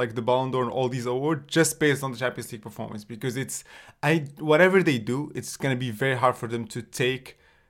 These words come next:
over, like, that importance of the Champions League. It's still probably after the World Cup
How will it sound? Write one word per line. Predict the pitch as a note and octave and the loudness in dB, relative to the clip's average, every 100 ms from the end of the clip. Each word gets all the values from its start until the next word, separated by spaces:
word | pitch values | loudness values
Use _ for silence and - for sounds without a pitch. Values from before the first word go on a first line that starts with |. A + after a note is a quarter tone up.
| _ - | _ -4
over, | C3 B2 A#2+ A#2 | -2 2 2 2
like, | A#2 - | 0 0
that | A2+ - | -2 -2
importance | B2 G#2+ B2+ A#2+ A#2 | -8 -4 -4 -4 -6
of | A2+ | -10
the | |
Champions | G#2 A2+ G#2+ A2 | -8 -8 -8 -14
League. | - - | -16 -12
It's | C#3+ C#3 | -10 -6
still | - - D#3+ E3+ E3 - _ | -6 2 4 4 0 -12 _
probably | - D3 C#3+ C#3+ C#3 D3 C#3 C#3 | -2 6 6 6 2 -4 -4 -4
after | C3 C3+ - | 0 0 -2
the | C3+ | -6
World | A#2+ A#2+ B2+ | -2 -2 -2
Cup | - E3 - | -2 -2 -4